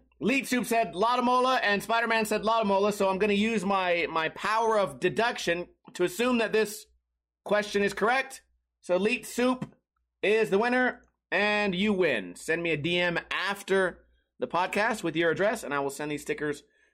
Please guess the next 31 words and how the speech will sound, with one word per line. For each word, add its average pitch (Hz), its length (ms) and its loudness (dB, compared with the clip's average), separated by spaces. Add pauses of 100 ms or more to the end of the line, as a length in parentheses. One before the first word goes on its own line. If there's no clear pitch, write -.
to 156 100 -2
you. 254 320 2 (260)
I'm 214 100 -2
just 208 120 0
gonna 240 140 0
assume 214 340 0
I 185 100 2
was 151 160 2
wrong. 104 340 -4 (180)
If 185 120 0
we 202 100 2
find 262 340 0
out 233 160 0
later 233 500 0 (380)
that 175 160 0
the 185 100 2
answer 208 260 0
was 185 140 0
salmon, 208 480 0 (380)
we'll 151 120 -6
get 165 140 -2
that 151 200 -2
figured 120 260 0
out. 85 240 -6 (340)
Uh, 113 300 -2
moving 190 360 0
on. 123 460 0 (280)
Have 190 120 -4
you 233 60 -2
guys 262 260 0
heard 226 460 0